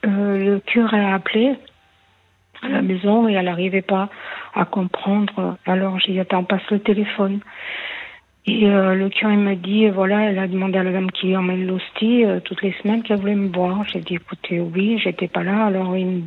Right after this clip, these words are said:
dit, euh, « C'est pour savoir si je peux passer aujourd'hui ou demain. »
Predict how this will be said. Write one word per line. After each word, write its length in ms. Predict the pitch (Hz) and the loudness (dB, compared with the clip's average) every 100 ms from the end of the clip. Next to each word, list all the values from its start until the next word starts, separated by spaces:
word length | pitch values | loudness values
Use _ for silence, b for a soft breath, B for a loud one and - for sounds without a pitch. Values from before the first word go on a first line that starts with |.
| 160 | -4
dit, 240 | 196 190 190 | -2 2 2
euh, « 240 | 180 180 - | 2 0 -6
C'est 60 | 175 | -4
pour 140 | 196 - | -2 0
savoir 340 | 214 202 208 - | 2 2 0 -2
si 100 | 190 | -4
je 80 | - | 0
peux 120 | 202 | 0
passer 280 | 196 185 - | 0 -2 0
aujourd'hui 400 | 185 202 196 202 | 0 0 0 2
ou 100 | 226 | 2
demain. » 280 | 214 185 | 2 0